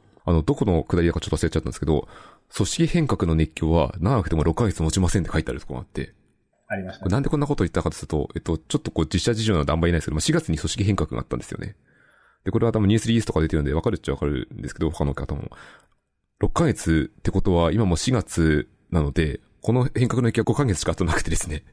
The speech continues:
Speaker 2: うん。
Speaker 1: 五ヶ月しかないうちにインパクトを残さないといけないなってことで、ちょっと個人的にですね、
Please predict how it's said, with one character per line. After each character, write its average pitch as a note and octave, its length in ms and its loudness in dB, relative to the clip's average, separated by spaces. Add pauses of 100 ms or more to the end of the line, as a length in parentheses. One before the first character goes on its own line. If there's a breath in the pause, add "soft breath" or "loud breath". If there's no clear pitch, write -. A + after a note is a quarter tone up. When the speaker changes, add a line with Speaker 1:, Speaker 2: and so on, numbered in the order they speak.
(160)
Speaker 2:
う - 40 6
ん。 A#2+ 100 2 (460 loud breath)
Speaker 1:
五 G2+ 100 0
ヶ - 80 -2
月 C#3 220 0
し - 40 -2
か G2+ 120 2
な G#2+ 100 2
い A2 60 2
う - 40 0
ち - 140 -2
に F2 300 4 (320 soft breath)
イ A#2 80 4
ン A2 60 2
パ F#2+ 120 0
ク - 60 -8
ト F#2 80 2
を - 20 4
残 E2+ 160 0
さ - 80 0
な F2+ 80 2
い D2 40 0
と D#2+ 60 -4
い - 20 -4
け - 80 0
な E2 60 0
い D#2+ 60 -2
な E2+ 80 0
っ D#2+ 40 0
て - 60 -18
こ - 80 -10
と - 140 -6
で、 D2 120 0
ち - 80 -8
ょ - 20 -6
っ - 20 -12
と - 100 -14
個 - 140 -4
人 G2 180 -2
的 G#2+ 160 -2
に G#2 80 2
で D2 80 0
す - 100 -8
ね、 C#2 220 -6